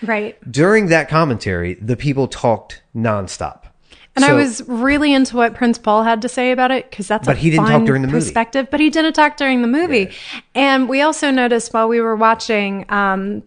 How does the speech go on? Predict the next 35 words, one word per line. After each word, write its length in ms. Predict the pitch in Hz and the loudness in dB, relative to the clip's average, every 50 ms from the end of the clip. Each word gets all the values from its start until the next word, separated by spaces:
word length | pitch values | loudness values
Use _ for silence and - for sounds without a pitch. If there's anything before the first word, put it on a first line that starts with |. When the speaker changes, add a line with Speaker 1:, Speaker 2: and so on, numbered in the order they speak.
| _ | _
Speaker 1:
the 440 | - 208 202 202 202 202 196 196 196 - | -2 0 0 0 0 -2 -2 -4 -6 -6
thirty-six 520 | - 220 214 208 214 202 - - 190 - - | -4 -4 -2 -2 -4 -6 -6 -8 -10 -10 -8
Cinema 480 | - 220 208 208 196 196 190 190 190 190 - - - - - _ _ - | -6 -6 -4 -2 0 0 0 0 -2 -6 -12 -20 -20 -20 -20 _ _ -8
commentary 640 | - 220 294 302 294 285 262 - 233 208 202 196 196 | -2 0 2 4 4 4 2 2 0 0 0 0 -2
version 380 | 190 196 196 196 185 196 190 185 | -2 -2 -2 -2 -2 -4 -6 -6
of 100 | 180 170 | -6 -6
this 240 | - 180 170 - - | -6 -8 -8 -8 -8
movie, 640 | 190 185 180 175 - 185 180 180 180 - - - - - - | -8 -6 -6 -6 -6 -4 -4 -4 -4 -6 -8 -12 -16 -20 -20
riza 540 | - - 190 175 202 220 240 - 269 240 220 | -16 -14 -8 -4 -4 -4 -2 0 0 0 0
will, 160 | 202 208 202 | 0 -2 0
like, 360 | 208 190 175 165 160 - - | 0 0 0 0 -2 -6 -12
stop 460 | - - - - - 190 185 - - | -14 -14 -8 -2 -2 0 0 -2 -4
talking 640 | - - 185 180 180 - 220 214 226 240 254 262 262 _ _ _ _ _ _ _ _ | -4 -2 -2 -2 -2 -2 -4 -2 -2 -2 -2 -4 -6 _ _ _ _ _ _ _ _
when 500 | - 190 220 214 208 202 196 190 190 190 - - | -6 -2 -2 0 0 0 0 -2 -2 -4 -4 -6
a 80 | 202 | -6
big 240 | - 220 214 214 - | -4 -2 -4 -4 -4
scene 260 | - - 226 214 214 | -6 -4 -2 -2 -2
is 140 | 220 214 - | -2 -2 -4
coming 300 | - 233 220 220 220 226 | -4 -2 -2 0 0 2
up 240 | 214 208 208 208 208 | 2 2 2 0 0
or 80 | 202 190 | -4 -6
when 120 | 185 185 180 | -6 -6 -8
his 180 | 180 170 - | -8 -6 -2
music's 420 | 233 240 269 262 269 269 262 - - | 0 0 2 0 0 -4 -6 -8 -10
coming 320 | - 233 254 240 240 240 | -6 -4 -2 0 0 0
on, 180 | 226 220 220 226 | 0 0 -2 -2
because 260 | 220 226 220 247 220 | -4 -6 -8 -8 -8
I 80 | 226 208 | -8 -8
feel 200 | - - 254 247 | -6 -6 -4 -2
like 160 | 240 226 220 | -2 -4 -6
he 120 | 214 220 | -6 -8
just 260 | 208 - 208 196 - - | -8 -8 -8 -10 -8 -10
respects 840 | 190 - - - - - - - 202 202 - - - - - - - - - - _ _ _ - | -10 -10 -10 -12 -14 -12 -6 -4 -4 -4 -4 -6 -12 -18 -18 -20 -20 -20 -20 -20 _ _ _ -2
the 100 | - - | -2 -2
art 440 | - - 202 202 202 196 - - | 0 2 2 2 2 2 -2 -6